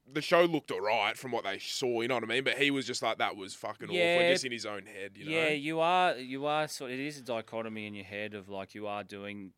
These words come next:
Speaker 2: you know, the, the, y-, where you're performing, but then you also, and that's almost happening naturally, and
Speaker 1: Yeah.
Speaker 2: then you are, you've got your, s-, you know, the stuff you're thinking behind the scenes, like, "Oh, this is shit," or, you know, your pa-, pa-, and a panic attack would be serious, or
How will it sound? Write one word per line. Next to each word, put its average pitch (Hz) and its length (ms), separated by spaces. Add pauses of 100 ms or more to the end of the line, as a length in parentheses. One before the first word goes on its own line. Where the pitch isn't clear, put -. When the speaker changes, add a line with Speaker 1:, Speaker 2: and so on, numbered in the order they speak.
Speaker 2:
you 117 120
know, 127 200
the, 120 200
the, 110 280 (120)
y-, 104 260 (300)
where 117 220
you're 117 360
performing, 117 580
but 110 140
then 117 180
you 110 100
also, 110 580 (680)
and 120 160
that's 127 180
almost 120 280
happening 110 480
naturally, 113 460
and 110 80
Speaker 1:
Yeah. 120 120
Speaker 2:
then 131 300
you 131 100
are, 123 80
you've 120 200
got 123 180
your, 117 140
s-, - 340 (180)
you 139 140
know, 127 160
the 123 100
stuff 123 340
you're 120 120
thinking 120 320
behind 117 400
the 117 40
scenes, 113 460
like, 104 240
"Oh, 110 180
this 110 220
is 110 80
shit," 113 300
or, 113 200
you 131 120
know, 120 80
your 113 160
pa-, 110 220
pa-, 117 220
and 110 120
a 101 40
panic 110 300
attack 104 240
would 92 120
be 101 80
serious, 107 520
or 101 220